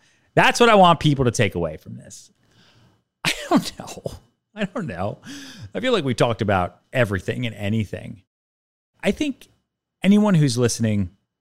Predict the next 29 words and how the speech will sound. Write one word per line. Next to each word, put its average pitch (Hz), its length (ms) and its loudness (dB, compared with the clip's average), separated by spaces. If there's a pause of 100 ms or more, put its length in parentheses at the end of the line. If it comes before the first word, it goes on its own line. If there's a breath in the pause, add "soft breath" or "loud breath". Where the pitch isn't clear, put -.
(520)
any 185 260 4
idea 131 320 0
you 113 260 0
have 101 380 -2
is 101 120 -6
a 98 40 -6
complete 104 540 -4
and 110 140 -6
utter 98 180 -2
possibility. 92 800 -6 (340 loud breath)
It's - 160 -4
not 123 200 4
as 143 100 0
hard 131 220 2
as 113 80 -2
you 110 60 -6
think 110 200 -2
it 104 80 -6
is, 101 260 -2 (180 soft breath)
and 104 100 -2
it's 87 120 -6
not 90 160 0
as 85 100 -6
expensive 82 420 -10
as 78 100 -10
you 82 80 -10
think 78 180 -14
it 78 80 -12
is. - 200 -12